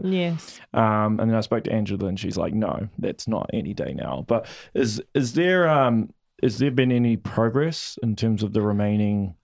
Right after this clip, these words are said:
Speaker 2: amount of funding that's coming through?
Speaker 1: No, we're still waiting on a final decision from, uh, government as to whether they're gonna put some regional development funding in there.
Speaker 2: Right. Do you know when you'd find out?
Speaker 1: Uh, no,
Speaker 2: Or is
Speaker 1: we,
Speaker 2: it totally on them?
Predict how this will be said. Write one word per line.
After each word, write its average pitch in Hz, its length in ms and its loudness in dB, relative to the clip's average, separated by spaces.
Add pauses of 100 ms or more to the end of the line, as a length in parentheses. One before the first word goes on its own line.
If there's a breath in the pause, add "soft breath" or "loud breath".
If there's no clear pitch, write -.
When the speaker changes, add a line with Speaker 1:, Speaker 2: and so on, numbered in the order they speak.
(280)
Speaker 2:
amount 107 280 2
of 101 180 -2
funding 113 480 2
that's - 260 -2
coming 113 280 0
through? - 180 0
Speaker 1:
No, 190 260 4
we're 185 80 0
still 196 240 -2
waiting 185 340 0
on 160 120 0
a - 20 0
final 160 500 0
decision 165 460 -4
from, 156 480 -4
uh, 160 120 -8 (100)
government 156 480 -4
as - 120 -20
to 170 100 -10
whether 160 100 -4
they're 165 100 -6
gonna 160 160 -4
put - 220 -12
some 165 180 -4
regional 160 380 -4
development 156 480 -6
funding - 360 -2
in 80 140 -2
there. 82 260 -2 (160)
Speaker 2:
Right. 110 480 2 (500)
Do 107 100 -2
you 107 60 2
know 107 180 2
when 104 180 0
you'd 101 240 -2
find 107 600 -2
out? - 60 2
Speaker 1:
Uh, 302 340 2
no, 330 300 -2 (120)
Speaker 2:
Or 240 80 2
is 208 80 2
Speaker 1:
we, 262 100 2
Speaker 2:
it 254 60 -2
totally 113 260 2
on 104 140 2
them? 104 300 -2